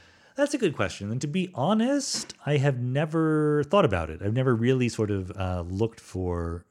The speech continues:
um, commonalities, uh, between those two groups. Um, so there might be ones that I haven't thought of. Uh, so I'm not gonna give you a very, uh, comprehensive, reliable answer here. Um, and in fact, as, as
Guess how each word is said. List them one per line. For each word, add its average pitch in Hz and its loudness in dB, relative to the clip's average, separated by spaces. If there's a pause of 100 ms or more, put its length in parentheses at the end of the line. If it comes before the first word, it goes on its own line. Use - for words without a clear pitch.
um, 82 -10 (840)
commonalities, 98 -2
uh, 95 -10
between 95 -4
those 87 -4
two 85 -10
groups. - 0 (420)
Um, 95 -2
so 127 4
there 120 2
might 143 0
be 131 0
ones 120 0
that 110 4
I 107 4
haven't 110 -2
thought 113 4
of. 208 -4
Uh, 90 -2
so 98 -2
I'm 92 -2
not 107 -2
gonna 110 0
give 98 -2
you 98 2
a - 0
very, 92 -2
uh, 87 -6
comprehensive, 92 -8 (160)
reliable 92 -8
answer 160 -2
here. 92 -4 (520)
Um, 117 -2 (200)
and 143 2
in 131 0
fact, 196 0
as, 117 0
as 113 -4